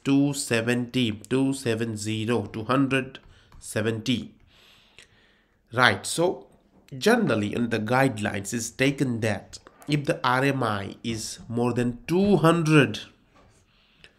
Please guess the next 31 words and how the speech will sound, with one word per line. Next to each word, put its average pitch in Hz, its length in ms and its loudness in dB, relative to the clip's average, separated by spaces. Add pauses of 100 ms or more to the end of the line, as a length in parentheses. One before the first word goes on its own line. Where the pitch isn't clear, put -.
(800)
it's 151 180 -6
not 123 340 2
considered 110 640 -4 (340)
good 110 360 -4
value. 92 400 -12 (240)
Okay, 110 400 -2 (120)
right. - 240 -8 (440)
Now 226 320 6
there 202 180 2
are 208 200 2
also 180 800 2
confusions 127 720 0
about 110 440 -4
R 117 160 2
M 117 160 0
I 107 120 0
one 156 800 4
and 127 300 -2
two. 151 380 4 (1000)
Now, 135 440 2 (560)
the - 80 -2
only 233 360 6
difference 156 520 -2
between 120 340 -4
R 117 160 4
M 117 100 0
I 110 100 0
one 117 220 0
and 107 220 -4
two 139 220 4
is 110 400 0